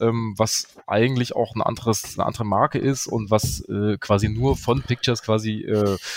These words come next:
bereitgestellt wird, was aber unter wirklich eigenständigen, ähm, Auftritt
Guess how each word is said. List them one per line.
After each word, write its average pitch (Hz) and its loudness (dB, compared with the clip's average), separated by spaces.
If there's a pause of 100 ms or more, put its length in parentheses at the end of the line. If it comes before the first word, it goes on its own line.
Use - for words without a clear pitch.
(160)
bereitgestellt 127 2
wird, 107 -2
was 104 0
aber 101 2
unter 95 0
wirklich 98 -4
eigenständigen, 90 -2
ähm, 82 -6
Auftritt - -10